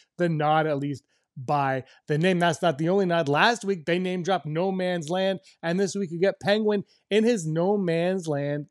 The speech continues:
attire, which was a nice little shout out there. Going on that route, I think they're gonna slowly play into that as we get into the Batman two. Speaking of Batman two, Court of Owls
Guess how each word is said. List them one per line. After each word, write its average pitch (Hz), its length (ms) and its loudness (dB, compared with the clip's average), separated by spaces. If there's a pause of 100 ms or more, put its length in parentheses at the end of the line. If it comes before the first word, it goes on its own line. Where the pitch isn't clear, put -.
(200)
attire, 190 840 0
which 143 200 -2
was 123 120 -6
a 127 60 -6
nice 123 320 -6
little 120 300 -2 (240)
shout 143 360 6
out 135 280 4
there. 185 360 8
Going 190 220 8
on 180 240 8
that 202 340 8
route, 202 260 8
I 185 80 6
think 165 260 2
they're 185 120 4
gonna 180 160 0
slowly 175 460 2
play 165 240 0
into 165 180 -4
that 165 140 2
as 156 180 0
we 156 80 -4
get 156 220 0
into 165 300 -6
the 147 100 -10
Batman 165 540 -4
two. 175 160 -10
Speaking 262 340 -2
of 214 100 2
Batman 202 400 0
two, 202 220 0 (320)
Court 311 320 -2
of 247 220 -4
Owls 185 580 0